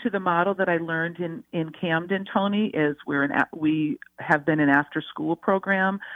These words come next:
Um, we're open anytime after one o'clock 'cause sometimes kids are done midday a-, until six,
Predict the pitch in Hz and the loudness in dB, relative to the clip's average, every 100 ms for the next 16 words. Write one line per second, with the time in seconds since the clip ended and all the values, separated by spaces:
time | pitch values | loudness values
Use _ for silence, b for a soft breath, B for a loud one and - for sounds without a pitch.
0 | B B 160 156 147 - 165 175 190 180 | B B 2 4 0 2 2 2 0 -2
1 | 180 - 180 214 - - 156 156 160 147 | -2 -2 0 0 -2 0 2 2 2 0
2 | 151 160 151 147 143 - 156 - - 151 | 0 0 2 2 2 2 2 2 -8 -8
3 | 170 170 180 165 - 160 156 151 160 151 | -8 -6 -6 -6 -4 -4 2 2 2 0
4 | 139 139 135 135 127 131 139 b b b | 0 -2 -2 -4 -4 -4 -8 b b b
5 | - 165 - 151 147 160 147 - 220 220 | -8 -6 0 0 0 -2 -2 0 -2 -2